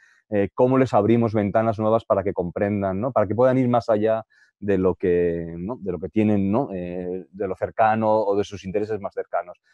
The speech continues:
Cómo les abrimos ventanas al mundo, cómo les hacemos, eh, ¿no? que tengan esa especie de pasión por el aprendizaje, por el descubrimiento, por la curiosidad que tú tanto has estudiado.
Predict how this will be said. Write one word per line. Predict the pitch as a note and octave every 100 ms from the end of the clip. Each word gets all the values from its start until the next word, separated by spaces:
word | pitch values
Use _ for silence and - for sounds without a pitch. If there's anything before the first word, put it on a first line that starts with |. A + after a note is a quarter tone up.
| _
Cómo | - C3
les | B2+
abrimos | A2 A#2+ A2+ G2+
ventanas | G2 G#2+ G#2+ G#2
al | F#2+
mundo, | G2+ A2 G#2+ A#2 - _ _
cómo | - A2
les | A2+ G#2+
hacemos, | G2 G#2+ G#2 G#2 G2+ E2
eh, | F#2+ F2+ F#2 F2+
¿no? | F#2 B2
que | - F#2
tengan | G2 G2+ F#2+
esa | - F#2 F2+ F2+
especie | F2+ G2 F#2 F#2
de | F2+
pasión | - F2+ - B2 B2 G#2+
por | F#2 F#2
el |
aprendizaje, | F2 F#2 E2 F2 A2 G#2+ G2+ G2+ - _ _
por | F#2+ F2+
el | F2
descubrimiento, | E2+ F#2 E2+ F#2+ A2+ A2+ - G2+
por | F#2+ F2+
la | -
curiosidad | F2 F2+ - F2+ G#2 G#2 -
que | F2+
tú | G2+
tanto | F#2+ F#2 F#2
has |
estudiado. | F2 - F2 F2 F2 D#2